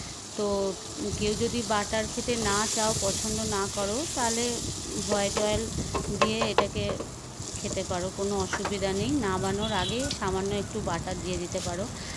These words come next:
আমি পুরোটাই বাটার দিয়েই করব, তাই, উম, বেশি করে একটু বাটার দিলাম। তো আদা বাটা আমি আগে দিতে ভুলে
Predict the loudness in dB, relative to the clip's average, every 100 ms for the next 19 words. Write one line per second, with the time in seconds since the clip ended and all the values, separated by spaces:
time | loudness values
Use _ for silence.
0 | -6 -2 -2 -2 0 0 2 0 2 0
1 | 0 -2 -2 -2 0 -2 0 0 0 2
2 | 2 0 -2 -4 -4 -4 -2 0 0 0
3 | 0 -2 -2 -4 -4 -4 -2 -4 -2 -2
4 | 0 -2 0 0 2 2 2 -2 -6 -6
5 | -2 2 4 4 2 2 2 0 0 0
6 | 0 0 0 0 0 0 0 0